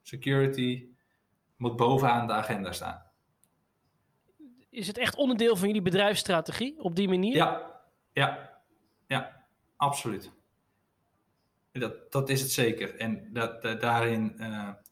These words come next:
Speaker 1: je hoorde misschien wat twijfelen. Dat is, security is zo'n ding, ehm, hoe moet ik dat uitleggen?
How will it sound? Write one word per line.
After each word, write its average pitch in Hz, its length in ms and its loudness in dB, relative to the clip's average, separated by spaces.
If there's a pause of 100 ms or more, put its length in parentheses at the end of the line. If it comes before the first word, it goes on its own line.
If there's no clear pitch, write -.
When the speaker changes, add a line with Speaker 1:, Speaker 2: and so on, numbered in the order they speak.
Speaker 1:
je 107 100 -18
hoorde 107 180 -6
misschien 101 260 -6
wat 98 200 -10
twijfelen. 135 540 -2
Dat 120 160 -6
is, 117 320 -2 (360)
security 147 520 0
is 139 120 4
zo'n 135 200 4
ding, 143 520 2 (480)
ehm, 123 460 0 (280)
hoe 120 120 -10
moet 123 100 -4
ik 120 60 -10
dat 120 140 -8
uitleggen? 135 600 -4